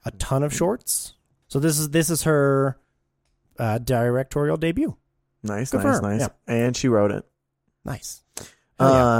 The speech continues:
Speaker 2: Uh, is this a, is this a s-, suggestion for people to go watch?
Speaker 1: Um, y-, yes and no.
Speaker 2: Discount Tuesday?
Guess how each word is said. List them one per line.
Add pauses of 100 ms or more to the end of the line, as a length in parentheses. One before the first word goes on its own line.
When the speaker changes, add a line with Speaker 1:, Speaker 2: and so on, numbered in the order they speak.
Speaker 2:
Uh,
is
this
a,
is
this
a
s-, (180)
suggestion
for
people
to
go
watch? (360)
Speaker 1:
Um,
y-, (640)
yes
and
no.
Speaker 2:
Discount
Tuesday?